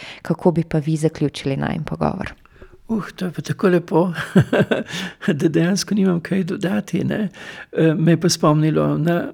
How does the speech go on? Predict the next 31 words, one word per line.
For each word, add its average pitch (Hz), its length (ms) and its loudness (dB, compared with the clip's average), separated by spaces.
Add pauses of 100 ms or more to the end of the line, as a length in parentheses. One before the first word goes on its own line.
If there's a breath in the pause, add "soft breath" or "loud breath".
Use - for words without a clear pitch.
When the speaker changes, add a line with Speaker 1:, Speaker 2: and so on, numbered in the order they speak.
(100)
Speaker 2:
zadnji 185 400 2
zapis, 165 440 0
ki - 100 -2
mi 139 140 0
ga 143 60 4
je 147 100 2
poslala 131 440 0
po 156 160 -2
S 147 220 0
M-u 143 460 0
Ma-, - 280 0
Manca 139 400 2
Košir, 185 440 0 (480 loud breath)
ko - 140 0
je, 131 360 4
em, 143 360 2 (180)
rekla, 139 440 2
mogoče 120 400 0
bo - 120 0
zvenelo 127 440 2
banalno, 139 560 2 (220 loud breath)
ampak - 220 -4
rekla 143 380 2
je, 127 240 4 (260 loud breath)
ker - 120 -4
je 131 60 0
bila 123 300 2
res 113 320 0
bolna, 160 400 2
je 127 60 2
rekla: 131 360 0